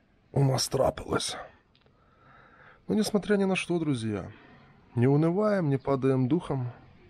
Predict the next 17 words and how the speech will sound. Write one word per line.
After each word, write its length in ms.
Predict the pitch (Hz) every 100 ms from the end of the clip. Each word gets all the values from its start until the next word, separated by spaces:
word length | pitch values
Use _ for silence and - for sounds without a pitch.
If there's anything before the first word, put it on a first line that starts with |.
| - _ _ _ - - - - -
Всем 420 | - 135 127 113 - - _ _ _ _ _ _ _ _ _ _ _ - _ - -
хорошего 640 | - 135 139 135 - 127 123
дня, 420 | 127 156 160 139
благоприятного. 1000 | 107 107 113 117 135 165 156 147 123 110 - _ _ - - _ _ - - - - - _ - _ _ _ _ _ _ _ -
Как 100 | 139
говорится, 760 | 180 196 - 180 170 160 135 - -
у 100 | 180
природы 500 | 160 180 196 190 175
нет 240 | 135 160
плохой 360 | - 139 135 135
погоды, 500 | 135 120 143 143 131
всякая 640 | - 139 147 156 147 147 - -
природа, 560 | 113 104 104 110 110 117 - - -
природа, 380 | - 98 98 -
всякая 360 | - 156 147 123
погода — 380 | 123 113 123 110
благодать. 520 | 107 104 104 113